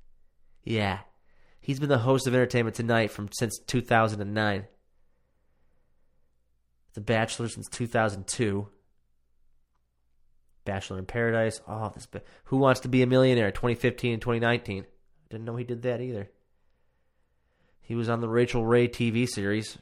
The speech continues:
from twenty ten to twenty eighteen. Whatever the fuck that, well, I don't know why he, he'd be doing that. SportsCenter. He was the anchor.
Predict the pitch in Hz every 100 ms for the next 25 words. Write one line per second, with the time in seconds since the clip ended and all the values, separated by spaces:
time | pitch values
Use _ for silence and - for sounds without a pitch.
0 | _ - 95 95 - 113 110 - 110 107
1 | 98 110 110 107 107 120 107 104 95 98
2 | 87 - - 110 - 113 - 104 104 113
3 | 98 98 113 110 107 107 107 107 107 101
4 | 110 101 - _ _ _ _ _ _ _
5 | _ _ _ _ _ _ _ _ _ _
6 | _ - 220 277 151 110 - _ _ _
7 | _ _ _ _ 208 262 220 208 - 135
8 | -